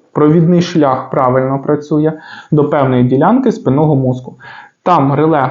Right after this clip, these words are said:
замкнеться, це як вімкнути світло, щось схоже на вмикання. І по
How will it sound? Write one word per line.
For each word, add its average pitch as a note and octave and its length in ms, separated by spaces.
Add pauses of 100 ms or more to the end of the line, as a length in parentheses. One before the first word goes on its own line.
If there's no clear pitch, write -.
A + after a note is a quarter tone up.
(120)
замкнеться, D3 720 (540)
це D#3 100
як D3 340
вімкнути F3 420
світло, D3 440 (340)
щось C#3+ 220
схоже C3 300
на B2+ 100
вмикання. C3+ 480 (1000)
І F3 160 (300)
по C#3+ 280